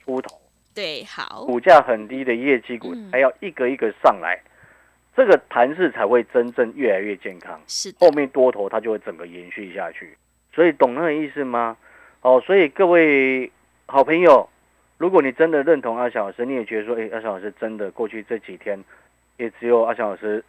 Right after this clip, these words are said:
Speaker 1: 这么多的投顾节目当中，只有阿翔老师叫我们多看少做。真的啦，会员朋友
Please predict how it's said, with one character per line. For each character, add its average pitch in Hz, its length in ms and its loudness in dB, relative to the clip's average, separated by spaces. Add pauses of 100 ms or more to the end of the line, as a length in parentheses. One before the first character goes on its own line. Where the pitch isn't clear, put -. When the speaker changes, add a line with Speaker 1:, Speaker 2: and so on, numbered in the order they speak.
(420)
Speaker 1:
这 139 80 -2
么 120 160 -2
多 120 160 2
的 113 100 2
投 107 120 -6
顾 113 140 -10
节 107 160 -10
目 110 140 -10
当 107 160 -4
中， 107 140 -12
只 110 60 -10
有 110 100 -2
阿 110 80 -2
翔 107 140 -6
老 92 40 -8
师 95 120 -12
叫 107 160 -4
我 101 40 -4
们 92 180 -14
多 104 160 -10
看 101 220 -8
少 82 320 -14
做。 87 220 -18 (640)
真 127 140 -2
的 127 80 2
啦， 92 240 -4 (300)
会 120 160 -8
员 104 140 -10
朋 101 100 -10
友 92 260 -10